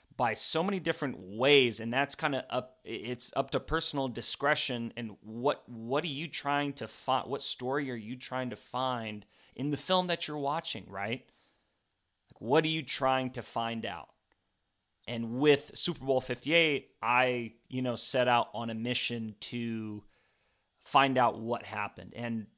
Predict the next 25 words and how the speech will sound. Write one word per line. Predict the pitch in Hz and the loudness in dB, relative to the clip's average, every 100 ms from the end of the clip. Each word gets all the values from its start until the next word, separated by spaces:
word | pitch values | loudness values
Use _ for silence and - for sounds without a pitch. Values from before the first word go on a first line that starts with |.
| _ _ | _ _
that | - 131 165 175 | -12 2 6 6
is | 170 - | 6 0
for | 143 135 | 2 2
a | 123 | 2
later | 120 131 131 - | 2 4 2 0
episode, | 123 120 - 127 120 117 110 101 _ _ _ _ - | -2 -2 -2 0 0 0 -4 -10 _ _ _ _ -6
hopefully | 165 151 143 | -4 0 -2
coming | 120 131 123 117 | 0 0 0 -4
soon | 98 - - 127 127 120 | -8 -10 -8 -4 -4 -4
here, | 107 113 110 107 _ _ _ _ _ _ _ _ _ - - | -4 -6 -6 -8 _ _ _ _ _ _ _ _ _ -20 -6
'cause | 131 104 | -4 -2
that | 117 120 | 0 0
is, | 120 110 - - | 0 -4 -6 -6
uh, | 113 107 101 | -8 -6 -6
it, | 104 113 - | -10 -10 -10
it | 131 | -4
takes | 160 - | -4 -2
a | 135 | 4
lot | 135 | 4
of | 123 | 4
work, | 113 131 - | 2 0 -2
right? | 101 107 113 | -6 -6 -6
To, | - | -10
to, | 104 - 104 - _ _ | -10 -12 -14 -16 _ _
to | - | -20